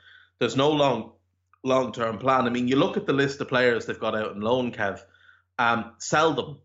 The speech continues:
Just sell them. Sell Michy Batshuayi.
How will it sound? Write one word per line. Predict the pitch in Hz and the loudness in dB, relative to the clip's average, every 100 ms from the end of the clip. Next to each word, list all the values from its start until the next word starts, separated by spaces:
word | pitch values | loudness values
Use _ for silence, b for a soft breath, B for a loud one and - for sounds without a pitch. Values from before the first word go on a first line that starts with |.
| _ _ _ | _ _ _
Just | 175 180 - | -4 -4 -8
sell | - 156 147 | 0 2 2
them. | 113 87 _ _ _ _ - | -2 -12 _ _ _ _ -4
Sell | 165 165 160 - - 139 | 2 2 2 -4 -14 -10
Michy | 143 143 123 | -10 -10 -8
Batshuayi. | 120 - 123 107 92 | -6 -6 -8 -8 -8